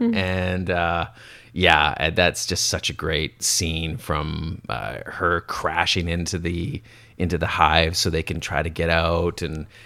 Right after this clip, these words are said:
Speaker 2: Drake getting sprayed by the alien,
Speaker 1: <laughs>
Speaker 2: and he's like, "Come on, forget it, he's gone." It's just, it's
Speaker 1: Do you have a favorite Marine?
Speaker 2: Uh, it's, it's Hicks. I mean, I, I, I, Hicks is the
Speaker 1: It's
Speaker 2: best,
Speaker 1: Vasquez
Speaker 2: right?
Speaker 1: for me.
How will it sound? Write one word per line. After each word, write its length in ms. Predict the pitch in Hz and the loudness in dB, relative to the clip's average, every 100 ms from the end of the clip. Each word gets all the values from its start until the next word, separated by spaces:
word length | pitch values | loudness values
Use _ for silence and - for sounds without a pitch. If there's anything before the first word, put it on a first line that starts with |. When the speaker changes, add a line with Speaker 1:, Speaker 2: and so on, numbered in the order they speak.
| - 110 | -16 -6
Speaker 2:
Drake 360 | 120 92 95 | 0 0 0
getting 260 | 110 95 87 | -2 -2 0
sprayed 480 | - - 90 90 82 | 0 2 0 2 2
by 160 | 85 | 2
the 340 | 87 87 87 90 | 2 0 0 0
alien, 960 | 90 87 87 87 87 87 87 90 85 | 2 2 2 2 2 2 2 2 0
Speaker 1:
<laughs> 60 | 78 | -4
Speaker 2:
and 240 | 73 76 73 - | -6 -10 -12 -16
he's 160 | 82 | -14
like, 180 | - - | -14 -14
"Come 140 | - - | -12 -10
on, 40 | |
forget 360 | - - 254 233 | -10 -8 -6 -4
it, 80 | 196 | -4
he's 120 | 208 | -4
gone." 460 | - 240 247 220 - | 0 0 0 -2 -4
It's 160 | - | -2
just, 180 | 120 - | -2 0
it's 360 | 104 - - - _ - - - | -2 -2 -4 -6 _ -20 -20 -6
Speaker 1:
Do 100 | 226 | 2
you 40 | 233 | 4
have 100 | 226 | 4
a 80 | |
favorite 360 | 214 220 202 196 | 4 2 4 2
Marine? 520 | 202 190 202 254 277 - - _ - _ _ - - - 147 | 2 2 4 2 0 -8 -20 _ -20 _ _ -20 -8 0 8
Speaker 2:
Uh, 200 | 147 127 | 10 8
it's, 180 | - - - - 135 - - - 57 | 4 -4 -8 -10 -10 -14 -16 -18 -12
it's 360 | 80 71 110 - | -10 -4 -2 -2
Hicks. 440 | - - - - - | -4 -6 -6 -8 -4
I 80 | 82 | -2
mean, 320 | 92 85 71 | 0 -2 -2
I, 60 | 80 | 0
I, 260 | 73 60 - | 0 0 0
I, 120 | 65 - - 98 | -4 -4 -8 0
Hicks 240 | 113 - | 0 0
is 80 | 85 | -2
the 80 | - | -4
Speaker 1:
It's 140 | 82 - | -2 0
Speaker 2:
best, 200 | 202 233 | 0 2
Speaker 1:
Vasquez 160 | 60 - | 0 -2
Speaker 2:
right? 80 | |
Speaker 1:
for 160 | 160 - | -6 -8
me. 320 | 139 123 160 | -8 -8 -10